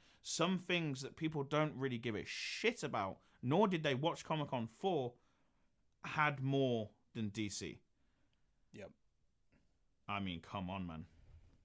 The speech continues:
Speaker 2: I know.
Speaker 1: I know, uh,
Speaker 2: I know.
Speaker 1: like, I know we bypassed it, but, um, the Game of Thrones, House of the Dragon. Uh, I mean, it sounds interesting. I,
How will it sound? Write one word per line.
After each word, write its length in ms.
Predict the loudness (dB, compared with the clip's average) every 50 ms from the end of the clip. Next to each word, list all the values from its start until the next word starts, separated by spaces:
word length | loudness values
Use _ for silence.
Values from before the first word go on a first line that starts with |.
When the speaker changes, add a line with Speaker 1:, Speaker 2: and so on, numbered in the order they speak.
| _ _ _ _ _ _ _ _ _ _ _ _ _ _ _ _ _ _ _ _ _ _ _ _ _ _ _ _ -16 -14
Speaker 2:
I 60 | -12
know. 60 | -12 -12 -12 -8 -2
Speaker 1:
I 140 | 0 2 2
know, 120 | 4 2 2
uh, 20 | 4 6
Speaker 2:
I 100 | 6 6
know. 60 | 6 4
Speaker 1:
like, 200 | 4 4 4 6
I 100 | 4 4
know 140 | 6 6 4
we 80 | 4 4
bypassed 560 | 4 4 2 2 4 2 -2 -2 -2 0 -2
it, 180 | -2 -2 -2 -6 -16 _ _ _ _ 0
but, 200 | 2 2 4 4
um, 360 | 4 4 4 4 0 0 -4 -8 _ _ _ _ _ _ -14 -6
the 100 | -4 -2
Game 200 | 2 4 4 4 4
of 40 | 2
Thrones, 360 | 2 2 2 0 -2 -6 -10 _ -6
House 240 | -2 -2 -2 -2 -4
of 60 | -6
the 60 | 0
Dragon. 340 | 2 2 2 2 0 -2 -2 -6 -12 _ _ _ _ _ _ _ _ -2
Uh, 260 | 0 2 2 2 -2 -4 -6 _ 0
I 100 | 2 2
mean, 140 | 2 2 0
it 60 | 0
sounds 240 | 0 0 0 0 -2
interesting. 380 | -4 -6 -6 -4 -2 -2 -4 -4 -8 _ _ _ _ _ _ _ _ _ _ -6
I, 180 | -2 -2 -2